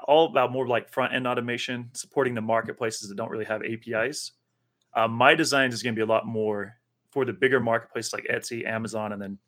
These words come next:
platforms like Shopify that have direct A P I integrations. So it's a, it's a completely different product, different audience, different service, but it's all print on demand based. And we do actually have an integration with Merch Titans automation. So if you wanna use my designs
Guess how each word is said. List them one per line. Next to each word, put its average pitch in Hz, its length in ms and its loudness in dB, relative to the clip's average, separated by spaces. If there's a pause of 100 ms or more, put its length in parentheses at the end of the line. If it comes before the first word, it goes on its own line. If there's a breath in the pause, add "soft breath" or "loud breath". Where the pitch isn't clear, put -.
(160)
platforms 123 340 2
like 110 140 -4
Shopify 123 640 2 (380)
that 120 60 2
have 120 100 0
direct 120 340 2
A 127 140 0
P 120 120 -4
I 113 120 0
integrations. 113 760 -4 (460)
So 131 240 4
it's 135 160 0
a, - 40 2
it's - 180 -2
a - 40 -10
completely 160 380 2
different 139 320 0
product, 135 500 2 (680)
different 139 300 2
audience, 127 300 6
different - 260 -8
service, 120 320 0
but 120 140 -8
it's - 80 -14
all 120 320 2
print 131 200 0
on 117 120 -4
demand 104 260 -8
based. 123 380 0
And 113 100 -6 (240 loud breath)
we 127 120 -2
do 170 160 8
actually 156 200 6
have 139 80 8
an 131 60 0
integration 123 480 0
with 131 200 0
Merch 120 220 -4
Titans 107 240 -2
automation. 107 440 -6
So - 100 -6
if 104 80 -12
you 104 80 -12
wanna 110 180 -4
use 101 260 -10
my 120 200 0
designs 110 500 -6